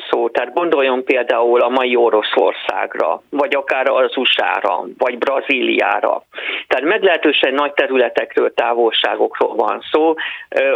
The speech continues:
adott esetben akár több millió négyzetkilométerről. Aztán, hogyha nagy országról beszélünk, akkor jellemző szokott lenni a földrajzi sokszínűség. Tehát gondoljunk például, lehet Alföld, sivatagos részek,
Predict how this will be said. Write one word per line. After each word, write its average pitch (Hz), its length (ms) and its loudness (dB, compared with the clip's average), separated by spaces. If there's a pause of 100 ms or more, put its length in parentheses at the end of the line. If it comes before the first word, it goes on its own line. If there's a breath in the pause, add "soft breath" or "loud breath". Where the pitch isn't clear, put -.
(120)
adott 147 380 2
esetben 131 440 0
akár 123 340 -4
több 131 180 2
millió 127 580 2
négyzetkilométerről. 110 1500 0 (480 loud breath)
Aztán, 196 360 -2
hogyha 185 300 0
nagy 196 240 0
országról 123 720 0
beszélünk, 156 600 -4
akkor 151 300 0
jellemző 143 1200 2
szokott 139 300 0
lenni 135 300 0
a 123 180 0
földrajzi 131 520 0
sokszínűség. 110 1200 -2 (680 loud breath)
Tehát 131 200 -6
gondoljunk 143 480 0
például, 113 420 2
lehet 120 360 0
Alföld, 135 560 2
sivatagos 123 800 0
részek, 165 680 -2